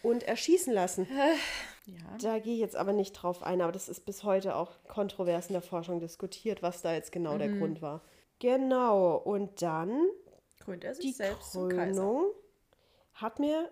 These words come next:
Speaker 1: optisch extrem gut gefallen. Das war eine meiner Lieblingsszenen, wenn nicht sogar meine Lieblingsszene in dem
Speaker 2: Mhm.
Speaker 1: ganzen Film. Weil es großartig aussah, mir ist wirklich der Atem gestockt teilweise. Es sah aus, eins zu eins, wie dieses Krönungsgemälde von Jacques-Louis David.
Speaker 2: Mhm.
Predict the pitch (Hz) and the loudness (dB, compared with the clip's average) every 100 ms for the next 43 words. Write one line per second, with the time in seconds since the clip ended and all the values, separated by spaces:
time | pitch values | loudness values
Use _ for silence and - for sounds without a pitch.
0 | - 220 - 269 - - - 208 208 202 | -6 -8 -4 -4 -4 -10 -6 -4 -4 -6
1 | - 226 208 165 - - 170 190 208 233 | -8 -6 -4 -4 -4 -6 -4 -4 -4 -6
2 | 233 196 180 - - 208 196 202 190 190 | -8 -8 -8 -6 -8 -4 -4 -4 -6 -8
3 | 196 202 208 202 202 180 - - 170 165 | -8 -6 -6 -8 -8 -10 -8 -6 -4 -4
4 | 170 165 226 190 - 180 180 - _ - | -4 -6 -8 -12 -8 -8 -8 -12 _ -20
5 | - 180 180 - 202 202 - - - 175 | -12 -12 -12 -8 -6 -4 -8 -10 -4 -4
6 | 185 175 175 170 170 - 147 143 - 170 | -2 -4 -4 -6 -10 -8 -6 -6 -8 -10
7 | 175 175 170 - 165 160 170 175 - _ | -8 -10 -10 -10 -8 -6 -8 -10 -12 _
8 | 196 160 180 190 - _ - 190 185 - | -6 0 0 -2 -10 _ -6 -6 -4 -8
9 | 180 185 185 190 185 180 175 - - 190 | -8 -8 -8 -10 -10 -10 -10 -14 -10 -6
10 | 185 180 - 175 170 175 - 175 165 - | -4 -6 -8 -4 -4 -4 -6 -8 -8 -10
11 | 180 175 175 175 170 165 170 - _ - | -12 -10 -8 -8 -6 -8 -10 -12 _ -12
12 | 208 208 | -8 -8